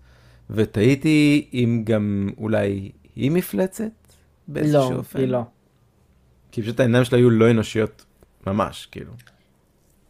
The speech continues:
Speaker 2: אה, אז
Speaker 1: אולי זה
Speaker 2: אני
Speaker 1: מצלמה.
Speaker 2: אני אגיד לך למה אני חושב ש-,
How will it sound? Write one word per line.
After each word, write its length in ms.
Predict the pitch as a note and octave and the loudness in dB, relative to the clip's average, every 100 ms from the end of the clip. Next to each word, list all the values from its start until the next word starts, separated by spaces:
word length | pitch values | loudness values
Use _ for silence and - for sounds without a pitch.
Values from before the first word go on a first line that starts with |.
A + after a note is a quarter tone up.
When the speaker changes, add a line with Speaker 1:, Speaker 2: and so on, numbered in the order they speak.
| _ C#3+ | _ -6
Speaker 2:
אה, 560 | C3 B2 A#2+ A#2+ A#2+ B2 - _ | -4 -4 -4 -4 -4 -6 -10 _
אז 320 | C3+ C3 B2 | -2 2 4
Speaker 1:
אולי 180 | C#3 E3+ | 6 6
זה 60 | B2+ | 6
Speaker 2:
אני 120 | C3 | 4
Speaker 1:
מצלמה. 400 | C#3 - A2 G#2 F#2+ _ _ _ _ _ _ _ _ _ _ _ _ _ _ _ _ | 4 0 -2 -4 -8 _ _ _ _ _ _ _ _ _ _ _ _ _ _ _ _
Speaker 2:
אני 160 | C#3 C#3 | 2 4
אגיד 160 | D#3 | 6
לך 240 | F3+ F3 D3 | 4 4 2
למה 220 | C3 C3+ | 2 0
אני 120 | C3+ B2+ | -2 -4
חושב 300 | B2+ - B2+ | -8 -8 -8
ש-, 180 | - | -2